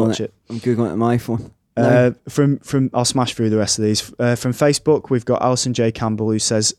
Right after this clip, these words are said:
Speaker 2: "Some might say they haven't had their day, as there hasn't been a decent one. Probably good for some afternoon telly."
Speaker 1: I thought he was breaking an Oasis song there for a minute.
Speaker 2: Yeah. De-, Deathmatch Rollerball film style, anybody?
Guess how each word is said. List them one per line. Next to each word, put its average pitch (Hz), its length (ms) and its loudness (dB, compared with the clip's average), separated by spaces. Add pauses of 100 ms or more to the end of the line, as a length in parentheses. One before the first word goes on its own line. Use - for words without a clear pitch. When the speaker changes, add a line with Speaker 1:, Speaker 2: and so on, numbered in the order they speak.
(140)
Speaker 2:
"Some 156 280 0
might 127 240 -2
say 95 240 -2
they 104 160 -2
haven't 120 260 -4
had 120 240 -4
their 98 160 -2
day, 85 360 -4 (500)
as 107 160 -6
there 113 100 0
hasn't 120 260 -2
been 113 140 -4
a 113 60 -2
decent 147 360 -2
one. 92 180 -10 (200)
Probably 139 320 -2
good 123 240 -2
for - 140 -8
some 110 180 -2
afternoon 113 400 -4
telly." 117 420 -4
Speaker 1:
I - 40 -20
thought 104 180 -6
he 90 60 -6
was 98 100 -8
breaking 107 320 -4
an 98 160 -2
Oasis 120 380 -4
song 113 260 -2
there 113 100 0
for 113 120 -10
a 110 40 -4
minute. 135 280 -2 (720)
Speaker 2:
Yeah. 151 220 6
De-, - 20 -4
Deathmatch 139 680 0
Rollerball 123 600 2
film 135 360 -2
style, 90 480 -2
anybody? 110 560 -4